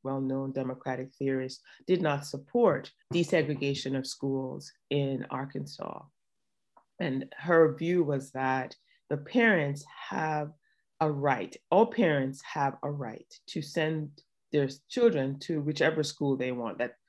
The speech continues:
choice was a universal right. And Danielle Allen mentioned, while that's a great theory,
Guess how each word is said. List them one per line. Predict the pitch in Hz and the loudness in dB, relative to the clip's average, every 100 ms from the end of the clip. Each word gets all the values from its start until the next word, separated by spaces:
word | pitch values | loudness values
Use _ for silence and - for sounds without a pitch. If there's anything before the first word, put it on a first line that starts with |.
| _ _ - | _ _ -6
choice | - 262 165 170 - - _ 147 | 4 6 6 4 -4 -20 _ 0
was | 151 156 156 151 143 _ _ _ | 2 4 4 2 -4 _ _ _
a | 151 151 | -2 0
universal | 139 135 156 156 143 131 131 - 120 | -2 0 2 2 2 0 -2 -8 -8
right. | 127 120 123 - _ _ - | -8 -8 -10 -12 _ _ -6
And | 135 135 - - _ - | -2 -2 -6 -18 _ -2
Danielle | 147 147 143 135 - | 0 0 0 -2 -2
Allen | 185 240 175 151 | 0 2 2 0
mentioned, | 147 143 151 143 - _ _ | -2 -4 -4 -6 -8 _ _
while | 180 202 208 202 _ _ _ | 6 8 6 2 _ _ _
that's | 156 175 180 - | 2 2 2 0
a | |
great | 156 165 208 202 - _ | 0 2 4 4 0 _
theory, | - 262 294 151 165 226 | 0 2 4 4 2 0